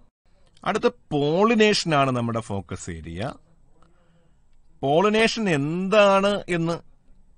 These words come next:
നമുക്കെല്ലാം അറിയാം. അവിടെ ചോദിക്കാനുള്ള ചാൻസ് autogamy, geitonogamy, xenogamy പഠിക്കുന്നുണ്ട് നമ്മൾ. നമുക്കറിയാം, അത് ക്ലാസിഫിക്കേഷനാണ്, source of pollen-െ ബേസ് ചെയ്തുള്ള ക്ലാസിഫിക്കേഷനാണ്.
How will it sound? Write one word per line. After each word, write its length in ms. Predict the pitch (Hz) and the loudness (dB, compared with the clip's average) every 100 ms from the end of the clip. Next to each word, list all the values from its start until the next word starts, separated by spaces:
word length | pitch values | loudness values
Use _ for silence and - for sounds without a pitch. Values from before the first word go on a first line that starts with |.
| - | -10
നമുക്കെല്ലാം 460 | 135 135 107 92 76 | -8 -6 -6 -6 -10
അറിയാം. 320 | - - - - - _ _ _ _ - - - | -14 -20 -20 -20 -20 _ _ _ _ -20 -16 -8
അവിടെ 140 | 165 | -4
ചോദിക്കാനുള്ള 600 | 196 180 185 190 208 208 | -2 -2 -2 0 0 2
ചാൻസ് 720 | 214 180 170 - 143 110 131 - - - - - - - - - - 104 123 | 2 2 2 0 -4 -4 -6 -8 -18 -20 -20 -20 -20 -20 -20 -20 -16 -6 -4
autogamy, 720 | - 170 160 180 175 175 - - | -2 -2 0 0 0 -2 -6 -12
geitonogamy, 1000 | 113 123 131 156 160 165 160 160 165 160 - _ _ - 123 107 | -6 -4 -4 -4 -2 -2 0 0 -2 -4 -8 _ _ -14 -10 -4
xenogamy 640 | 131 156 165 156 143 131 | 0 2 2 2 2 0
പഠിക്കുന്നുണ്ട് 560 | 120 95 85 92 82 78 | -2 -6 -8 -10 -10 -14
നമ്മൾ. 260 | - - - _ - | -16 -20 -20 _ -12
നമുക്കറിയാം, 320 | 131 135 143 | -8 -6 -4
അത് 80 | 147 | -4
ക്ലാസിഫിക്കേഷനാണ്, 1200 | 131 127 135 165 156 147 143 131 110 92 87 123 - _ _ - _ _ | 0 0 0 -6 -8 -6 -4 -4 -6 -8 -8 -12 -16 _ _ -20 _ _
source 720 | _ - - 156 180 196 190 | _ -12 -4 -2 0 -2 -4
of 60 | 185 | -6
pollen-െ 520 | - 139 135 131 135 | -4 0 0 0 -2
ബേസ് 380 | 147 127 123 127 | -4 -2 -4 -4
ചെയ്തുള്ള 360 | 120 104 104 127 | -6 -6 -6 -6
ക്ലാസിഫിക്കേഷനാണ്. 960 | 120 104 98 - 82 - - - - | -4 -4 -8 -16 -18 -18 -20 -20 -20